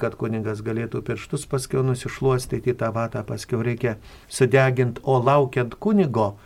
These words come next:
taip pat būtų gražu, kad artimieji be streso didelio, bet padėtų,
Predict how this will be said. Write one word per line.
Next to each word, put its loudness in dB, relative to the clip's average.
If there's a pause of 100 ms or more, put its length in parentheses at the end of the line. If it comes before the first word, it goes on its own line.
(440)
taip 6
pat 4
būtų 4
gražu, 4
kad 0
artimieji 4 (160)
be 6
streso 2
didelio, 2 (420)
bet 4
padėtų, 4